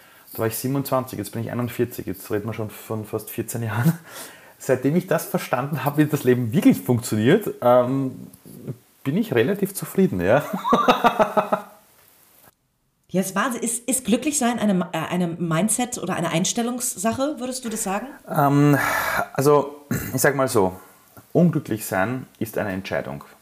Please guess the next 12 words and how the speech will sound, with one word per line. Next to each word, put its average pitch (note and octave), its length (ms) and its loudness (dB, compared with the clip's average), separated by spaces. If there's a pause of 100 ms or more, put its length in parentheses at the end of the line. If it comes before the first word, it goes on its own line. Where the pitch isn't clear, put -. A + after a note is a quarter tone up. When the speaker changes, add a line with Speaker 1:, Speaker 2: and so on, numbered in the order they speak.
(960)
Speaker 1:
die A2 60 -16
viele G#2+ 220 -2
Menschen F#2+ 320 -4
treffen. B2 320 -4
Speaker 2:
Mhm. - 60 -4
Speaker 1:
Und B2+ 40 -2
ich B2 100 -4
sag A#2 140 -2
das - 160 0
deshalb, A#2+ 400 2
weil A#2 120 0
ich, - 280 -8